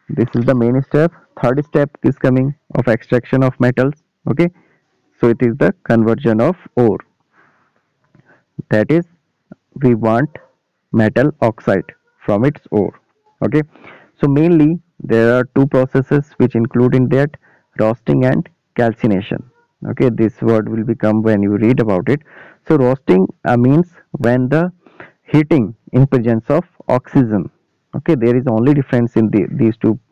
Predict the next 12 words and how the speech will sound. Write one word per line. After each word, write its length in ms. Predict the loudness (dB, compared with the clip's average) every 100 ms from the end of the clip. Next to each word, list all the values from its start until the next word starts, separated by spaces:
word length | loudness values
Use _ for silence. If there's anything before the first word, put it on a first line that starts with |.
| -8
processes, 520 | -6 -4 -4 -4 -4
that 220 | 0 0 -2 -18 -20 -20 _
when 320 | -2 0 0
we 120 | -2
heat 400 | -2 0 0 -2 -16 _ _ -4
this 260 | -4 0
metal, 480 | 0 0 0 -2 -6 -16 -20 -20 -6
uh, 180 | -4 -2
okay, 300 | -4 -2 -2 0
this 240 | -2 -2 0
ore 320 | 2 2 0 -6 -20 _
mainly 360 | -2 0 4 2